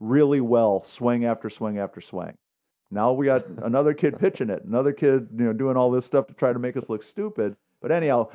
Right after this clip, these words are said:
Speaker 1: let's, uh, let's take a step back, folks. And, and the same, whether it's an instructor that you're working with or a coach that your kid is playing for, if you're expecting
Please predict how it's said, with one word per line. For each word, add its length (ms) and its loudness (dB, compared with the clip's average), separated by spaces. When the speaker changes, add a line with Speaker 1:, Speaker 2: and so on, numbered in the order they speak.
Speaker 1:
let's, 240 -2
uh, 140 2
let's 160 4
take 180 -2
a 60 -2
step 260 -2
back, 280 2
folks. 340 0
And, 180 0
and 160 -4
the 60 -6
same, 320 -2
whether 240 4
it's 120 -4
an 100 -4
instructor 560 -4
that 180 -2
you're 100 -2
working 360 -2
with 200 0
or 140 2
a 40 -2
coach 360 0
that 160 -10
your 80 -10
kid 240 -2
is 80 -6
playing 440 -4
for, 380 -6
if 160 -4
you're 140 4
expecting 720 -2